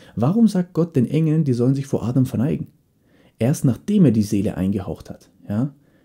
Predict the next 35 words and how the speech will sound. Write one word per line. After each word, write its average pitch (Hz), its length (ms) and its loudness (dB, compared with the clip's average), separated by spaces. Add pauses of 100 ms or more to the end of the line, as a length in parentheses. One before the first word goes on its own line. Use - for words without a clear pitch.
(160)
Davor 123 280 -2
war 160 100 -2
es 160 80 -2
ein 147 60 0
Stück 147 180 0
Erde 135 300 0
oder 104 140 -4
ein 98 40 -8
Stück 123 220 -8
Fleisch. - 400 -8 (240)
Ja? 113 180 -4 (380)
Materie, 113 580 0
also 95 140 -4
wirklich 110 240 -2
unbedeutend. 117 580 2 (440)
Aber 123 140 -4
sobald 131 320 0
die 117 60 0
Seele 175 300 0
in 151 120 0
ihm 131 120 4
eingehaucht 104 560 -2
wurde, 87 200 -10
dann 185 280 2
sagt 139 220 -2
Gott, 131 160 -2
„Verneigt 127 500 0
euch - 100 -12
vor - 180 -10
ihm.“ - 180 -12 (1400)
Weil 110 380 -2
diese 214 320 2
Seele 170 280 4
ist 147 140 -6
etwas, 143 540 -6